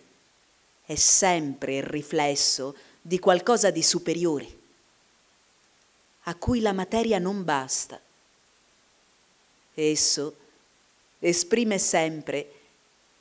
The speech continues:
l'insufficienza dell'immanente. Ogni suo dire è incompleto, ogni suo fare incompiuto. Platone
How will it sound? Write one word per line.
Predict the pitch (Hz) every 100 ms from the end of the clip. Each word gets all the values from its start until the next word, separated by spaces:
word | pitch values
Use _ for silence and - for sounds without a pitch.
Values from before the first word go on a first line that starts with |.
| _
l'insufficienza | 190 190 196 - 214 214 202 254 240 233 196
dell'immanente. | 165 165 170 170 170 143 131 - - _ _ _ _ _ _ _ _ _ _ _ _ _ _ _ _ _ _ _ _ _ -
Ogni | 170 170 165
suo | - 170
dire | 165 196 190
è | 143
incompleto, | 139 - 156 151 143 120 110 - - _ _ _ _ _ _ _ _ _ _ _ _ _ _ _ _ _ -
ogni | 185 196 196
suo | 190 196 175
fare | - 214 214 151 139 - - -
incompiuto. | 214 214 214 208 202 190 165 135 123 - 76 _ _ _ _ _ _ _ _ _ _ _ _ _ _ _ _ _ _ _ _ _ _ _ _ _ _ _
Platone | 196 185 185 180 147 143